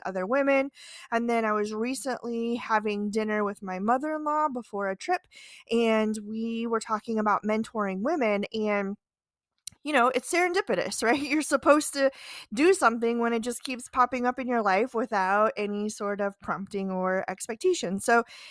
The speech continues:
it feels important to me that we talk about, that I talk about mentoring other women or building up other women. I know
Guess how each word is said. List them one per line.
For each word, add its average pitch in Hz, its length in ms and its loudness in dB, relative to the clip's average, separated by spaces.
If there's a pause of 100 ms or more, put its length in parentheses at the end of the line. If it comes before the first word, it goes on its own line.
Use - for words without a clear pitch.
(180)
it - 120 6 (160)
feels 403 580 8 (340)
important 254 680 2
to 269 160 -4
me 233 640 -4
that 226 400 4
we 254 120 -2
talk 302 400 -2
about, 208 440 -2
that 208 120 -2
I 285 180 0
talk 196 320 -12
about 175 400 -10 (440)
mentoring 269 600 0
other 220 160 0
women 175 320 -4
or 185 120 -6
building 247 640 2
up 208 240 -4
other 190 200 -4
women. 170 440 -12
I 208 80 -2
know 226 480 4